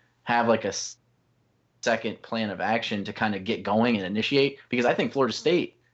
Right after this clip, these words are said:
was the team that kinda wanted, they were, like, very comfortable playing in the half court, and U V A was the team that needed to speed it up because they were behind. And I feel like they just kinda, like,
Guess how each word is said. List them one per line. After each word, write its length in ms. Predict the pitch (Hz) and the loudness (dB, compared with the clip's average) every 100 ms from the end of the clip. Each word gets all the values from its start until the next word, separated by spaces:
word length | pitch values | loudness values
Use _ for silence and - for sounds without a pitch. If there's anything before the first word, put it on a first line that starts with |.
| - | -6
was 200 | 127 113 | -2 -2
the 80 | 110 | -4
team 280 | 104 131 123 | -2 2 2
that 120 | 104 | 2
kinda 240 | 123 117 | 2 2
wanted, 300 | 107 120 117 | 4 2 2
they 100 | 127 | 2
were, 220 | 160 190 147 | 4 4 4
like, 180 | 95 | 0
very 320 | 92 117 165 110 | 0 0 2 0
comfortable 460 | - 156 - 90 | -4 -8 -10 -12
playing 300 | 87 92 92 | -10 -8 -8
in 80 | 92 | -8
the 60 | 87 | -6
half 240 | 92 90 | -6 -4
court, 200 | 104 104 | 0 0
and 200 | 98 110 | 2 4
U 200 | 127 127 | 4 2
V 180 | 120 107 | 2 4
A 100 | 120 | 6
was 180 | 135 113 | 6 2
the 80 | 101 | -2
team 220 | - 107 | 0 2
that 100 | 98 | 4
needed 280 | 107 107 98 | 2 2 -2
to 40 | |
speed 300 | - - 107 | -6 0 2
it 80 | 101 | 4
up 160 | 135 - | 2 0
because 220 | 98 92 | -4 -2
they 80 | 92 | -2
were 80 | |
behind. 520 | 87 - 120 110 90 - _ _ _ | -2 0 2 2 -2 -10 _ _ _
And 100 | 104 | -2
I 60 | 107 | 2
feel 160 | 135 | 4
like 120 | 117 110 | 4 4
they 140 | 110 | 0
just 180 | 110 - | 0 -2
kinda, 260 | 113 110 | 0 0
like, 380 | 101 101 95 - | -2 -4 -6 -10